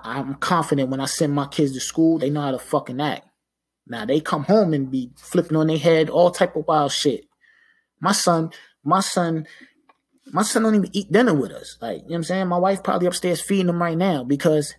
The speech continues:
he, like I said, he just come to the fucking table. His plate is there.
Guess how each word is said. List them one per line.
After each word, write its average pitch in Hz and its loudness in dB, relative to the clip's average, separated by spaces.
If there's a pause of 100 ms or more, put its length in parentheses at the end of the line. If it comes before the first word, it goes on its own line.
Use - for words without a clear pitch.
(180)
he, - -8
like 139 -2
I 147 -2
said, 180 2
he 180 -2
just 156 0
come 175 0
to 180 2
the 165 2 (200)
fucking 180 -4
table. 175 0 (460)
His 151 -2
plate 190 2
is 151 2
there. 165 4